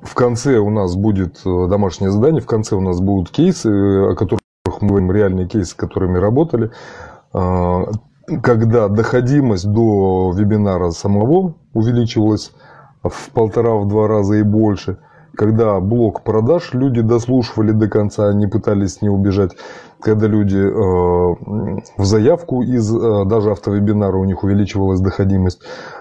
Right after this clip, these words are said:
А, какие вопросы мы сегодня с вами, м, разберём? Сохранение аудитории, элементы продающего вебинара, ошибки, которые роняют конверсию.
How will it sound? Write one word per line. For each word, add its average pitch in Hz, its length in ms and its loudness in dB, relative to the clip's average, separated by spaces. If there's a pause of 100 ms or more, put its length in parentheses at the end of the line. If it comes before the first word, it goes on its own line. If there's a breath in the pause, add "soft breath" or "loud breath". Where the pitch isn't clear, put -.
(240 loud breath)
А, 92 500 0 (120)
какие 120 240 0
вопросы 123 420 -2
мы 107 100 0
сегодня 98 220 -2
с - 120 -8
вами, 98 180 0
м, 95 500 0
разберём? 104 440 0
Сохранение 170 600 2
аудитории, 135 600 0 (400 loud breath)
элементы 117 480 2
продающего 123 540 0
вебинара, 110 400 2
ошибки, 123 360 -2
которые 110 440 2
роняют 107 380 2
конверсию. 104 580 -2